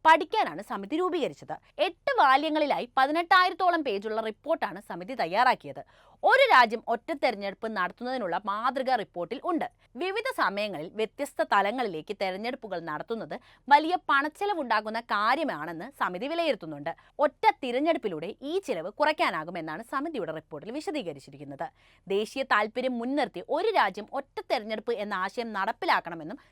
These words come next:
സമിതി ശുപാർശ ചെയ്തു. രാജ്യത്തിന്റെ ഏതെങ്കിലും ഭാഗത്ത് തെരഞ്ഞെടുപ്പ് ഉണ്ടാകും. ചില സംസ്ഥാനങ്ങളിൽ തദ്ദേശ സ്ഥാപനങ്ങളിലേക്ക് തന്നെ വ്യത്യസ്ത തെരഞ്ഞെടുപ്പുകളാണ് നടക്കുന്നത്. പ്രതിവർഷം ഏതാണ്ട് ഇരുന്നൂറ് മുതൽ മുന്നൂറ് ദിവസങ്ങൾ വരെ തെരഞ്ഞെടുപ്പ് പ്രവർത്തനങ്ങൾക്കായി മാറ്റിവെക്കുകയാണ് ചെയ്യാറുള്ളത്. ഇത്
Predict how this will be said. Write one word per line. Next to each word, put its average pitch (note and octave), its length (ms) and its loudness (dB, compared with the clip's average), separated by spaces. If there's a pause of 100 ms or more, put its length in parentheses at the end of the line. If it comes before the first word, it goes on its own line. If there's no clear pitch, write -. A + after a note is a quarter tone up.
(120)
സമിതി F#3+ 280 -2
ശുപാർശ F3+ 440 -4
ചെയ്തു. C4 320 -4 (640)
രാജ്യത്തിന്റെ A4 580 2
ഏതെങ്കിലും E4+ 460 -2
ഭാഗത്ത് B3 440 0
തെരഞ്ഞെടുപ്പ് B3 400 -4
ഉണ്ടാകും. A3 340 2 (160)
ചില B3 120 -2
സംസ്ഥാനങ്ങളിൽ A#3+ 760 -4
തദ്ദേശ B3 320 -6
സ്ഥാപനങ്ങളിലേക്ക് C4+ 800 -2
തന്നെ F#3 160 -8 (260)
വ്യത്യസ്ത A4 580 -4
തെരഞ്ഞെടുപ്പുകളാണ് A#3+ 640 0
നടക്കുന്നത്. D#4 580 2
പ്രതിവർഷം A4 800 2
ഏതാണ്ട് C4+ 360 2
ഇരുന്നൂറ് D#4 560 -2
മുതൽ A#3 180 2
മുന്നൂറ് C4 520 -4
ദിവസങ്ങൾ A#3 400 -2
വരെ F#3 280 -4
തെരഞ്ഞെടുപ്പ് A#3 400 -6
പ്രവർത്തനങ്ങൾക്കായി G#3+ 720 -6
മാറ്റിവെക്കുകയാണ് F#3+ 800 -6
ചെയ്യാറുള്ളത്. A3 560 4 (300)
ഇത് A#3+ 220 4